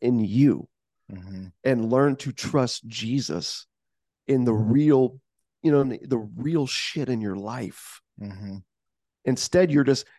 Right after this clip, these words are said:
Speaker 1: learning more and more about Jesus and saying, "Yeah, man, I believe," right? But then you, but you never get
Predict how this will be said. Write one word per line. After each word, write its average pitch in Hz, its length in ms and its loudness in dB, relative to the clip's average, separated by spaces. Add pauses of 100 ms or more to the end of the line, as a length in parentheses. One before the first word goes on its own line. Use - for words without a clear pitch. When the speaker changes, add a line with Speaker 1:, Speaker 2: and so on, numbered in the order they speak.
(140)
Speaker 1:
learning 151 380 4
more 151 180 6
and 147 80 4
more 139 160 4
about 113 220 0
Jesus 117 720 -2 (460)
and 127 140 -8
saying, 131 380 0
"Yeah, 147 220 2
man, 139 160 2
I 139 80 0
believe," 131 640 -2
right? 131 320 -2
But - 140 -8
then 139 120 0
you, 139 220 0 (160)
but 147 160 -4
you 151 60 -2
never 147 240 0
get 151 260 -4